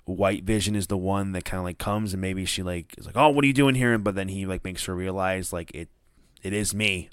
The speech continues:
I have the memories of Vision." Um, I could also see, and I didn't say this last week 'cause I kinda thought it after the fact.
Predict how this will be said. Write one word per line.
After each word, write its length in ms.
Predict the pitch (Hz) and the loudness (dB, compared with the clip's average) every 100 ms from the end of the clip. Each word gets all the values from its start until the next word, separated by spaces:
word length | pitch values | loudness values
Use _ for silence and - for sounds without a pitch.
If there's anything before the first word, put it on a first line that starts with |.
| - | -6
I 160 | 92 | -2
have 260 | 92 107 92 | 4 4 4
the 80 | 92 | 0
memories 460 | 98 95 92 85 | -2 -2 -4 -6
of 80 | 85 | -6
Vision." 420 | 95 95 85 78 - - - - - - - | -4 -4 -6 -12 -18 -20 -20 -20 -20 -20 -4
Um, 540 | 98 98 95 92 92 - _ _ _ - | 0 2 2 -2 -6 -12 _ _ _ 2
I 140 | 120 | 2
could 160 | 123 131 | 4 2
also 480 | 123 131 135 - 120 | 4 4 4 2 2
see, 500 | - 110 101 101 - | 0 0 -2 -2 -4
and 500 | 95 95 95 92 95 | -4 -4 -4 -4 -4
I 200 | - 107 - _ - | 0 0 0 _ -2
didn't 220 | 123 120 | 0 2
say 140 | - | 0
this 160 | 110 95 | 0 -2
last 420 | 90 107 107 - | 2 4 4 2
week 200 | 101 90 | -4 -6
'cause 80 | - | -6
I 60 | 95 | -6
kinda 200 | 107 98 | -4 -2
thought 280 | 98 87 | -2 -2
it 20 | - | -2
after 300 | 98 104 90 | -2 -2 -4
the 80 | 85 | -10
fact. 360 | 80 - - | -10 -12 -16